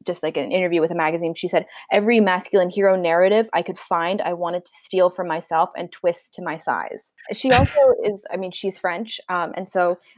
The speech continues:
Speaker 1: in
Speaker 2: Right.
Speaker 1: most of her previous albums, she has done, um, both a French version of her songs and then an English version of her songs with different lyrics, but the same
Speaker 2: Right.
Speaker 1: sort of sonic beat and the, the harmony and everything is the same.
Speaker 2: Yeah,
Speaker 1: Um,
Speaker 2: I was actually gonna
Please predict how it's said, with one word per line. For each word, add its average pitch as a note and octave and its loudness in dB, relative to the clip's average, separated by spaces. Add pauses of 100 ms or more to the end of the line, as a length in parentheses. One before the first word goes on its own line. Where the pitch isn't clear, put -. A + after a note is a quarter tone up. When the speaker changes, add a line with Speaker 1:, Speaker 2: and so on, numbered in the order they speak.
(140)
Speaker 1:
in F#3+ 2
Speaker 2:
Right. F#3 -6
Speaker 1:
most A3+ 4
of A3+ -14
her G3 2
previous F#3 0
albums, F#3+ -2
she F#3 -4
has F3+ -2
done, F3+ 0 (300)
um, E3+ -2
both F#3+ 4
a E3+ 2 (400)
French G#3+ -2
version B3+ 4
of B3+ -4
her C4+ 2
songs C4+ -2
and F#3+ -4
then F#3 2
an E3+ -4
English G3+ -2
version F3+ -2
of F3+ -8
her F3+ -8
songs F3 -6
with F#3+ 0
different G3 -2
lyrics, - -4 (140)
but F#3+ 2
the F3 6
same F3+ 0
Speaker 2:
Right. F3 -2 (120)
Speaker 1:
sort E3+ 0
of E3 0
sonic E3 -4
beat E3+ 0
and D#3+ -6
the, D3 2
the E3+ -2 (100)
harmony E3+ 2
and D#3+ -2
everything F3 0
is D#3 -10
the - -6
same. - -8 (420)
Speaker 2:
Yeah, E3 2
Speaker 1:
Um, - -4
Speaker 2:
I C3+ 0
was D3 -2
actually E3+ -4
gonna F#3 -2